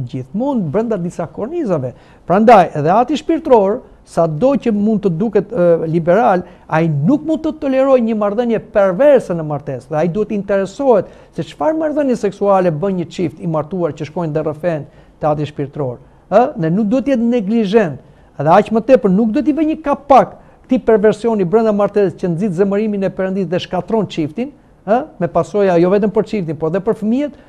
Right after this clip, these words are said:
ë, duke thënë që, ë, Kisha nuk hyn në dhomën e gjumit. Kisha nuk hyn në dhomën e gjumit për të parë se çfarë bën çifti, por Kisha udhëzon, ë, çiftin që të kryejë një marrëdhënie seksuale sipas, ë,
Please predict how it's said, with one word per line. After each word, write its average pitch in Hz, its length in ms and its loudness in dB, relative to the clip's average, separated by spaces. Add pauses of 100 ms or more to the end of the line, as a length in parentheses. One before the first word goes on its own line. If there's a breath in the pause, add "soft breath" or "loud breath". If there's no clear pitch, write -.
(220 soft breath)
ë, 269 200 0
duke 202 220 -2
thënë 226 200 -4
që, 208 140 0 (280 loud breath)
ë, 190 200 4 (400)
Kisha 196 320 -4
nuk 170 240 -4
hyn 190 80 -4
në 170 140 -4
dhomën 180 260 -2
e - 80 -4
gjumit. 139 280 -6 (120)
Kisha 170 320 -4
nuk 143 240 -6
hyn 180 160 -4
në 165 80 -2
dhomën 180 240 -2
e 156 80 -2
gjumit 208 300 -2 (260 loud breath)
për 175 160 -2
të - 80 -20
parë 190 220 2
se 160 100 -6
çfarë 147 220 -2
bën 147 180 -2
çifti, 294 320 -4
por 135 320 -8
Kisha 180 300 -6 (100)
udhëzon, 165 760 0 (460 soft breath)
ë, 247 140 2 (180)
çiftin 269 400 -2
që 170 160 -10
të - 100 -20
kryejë 226 240 0
një 175 120 -4
marrëdhënie 190 340 -2
seksuale 214 480 -6
sipas, 226 640 -4 (400 soft breath)
ë, 185 180 2